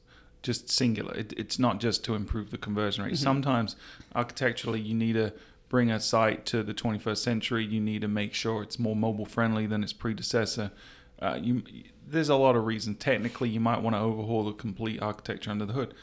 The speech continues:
Speaker 1: So there's a lot of reasons why you might wanna go rebuild a website from scratch. And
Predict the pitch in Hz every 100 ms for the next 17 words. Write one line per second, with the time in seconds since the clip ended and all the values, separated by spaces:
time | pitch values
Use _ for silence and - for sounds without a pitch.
0 | - - - 151 143 143 147 160 127 139
1 | 131 123 127 117 110 113 123 113 110 107
2 | 107 107 110 104 117 107 101 110 - 110
3 | 107 - 101 - 139 127 - - 113